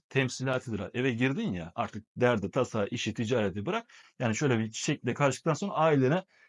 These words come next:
önem ver demek gibi aklıma bir şey geliyor artık da. Burada güzel bir vestiyer alanımız var, pufumuz var, işte ceketlerinizi asmaya. Bakın, koridor güzel. Yani ne mutfağa yakın ne de salona yakın.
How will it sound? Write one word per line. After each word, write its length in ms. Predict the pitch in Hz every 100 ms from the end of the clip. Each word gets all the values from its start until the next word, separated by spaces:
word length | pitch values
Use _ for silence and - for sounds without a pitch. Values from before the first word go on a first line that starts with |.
| _
önem 340 | 147 175 175
ver 180 | 175 165
demek 220 | 160 165
gibi 180 | - 175
aklıma 340 | 151 147 175 151
bir 40 |
şey 160 | 180 156
geliyor 320 | 127 104 98
artık 260 | 90 -
da. 140 | 208 247 - - -
Burada 200 | 226 226
güzel 360 | 214 220 214
bir 200 | 226 214
vestiyer 400 | 175 190 - 220
alanımız 440 | 208 190 151 123 117
var, 160 | 160 -
pufumuz 480 | 196 170 185 175 117
var, 140 | 135
işte 240 | 143 156 135
ceketlerinizi 640 | 151 147 - 117 101 104
asmaya. 480 | 135 - 143 147 190 - - _ 226
Bakın, 240 | 220 190
koridor 420 | - 214 185 202
güzel. 320 | 185 160 123 - _ _ -
Yani 240 | 151 123
ne 80 | 214
mutfağa 440 | 202 185 - 190
yakın 440 | 190 185 185 202 - _ -
ne 140 | 185
de 80 | 170
salona 400 | - 160 170 185
yakın. 380 | 147 104 143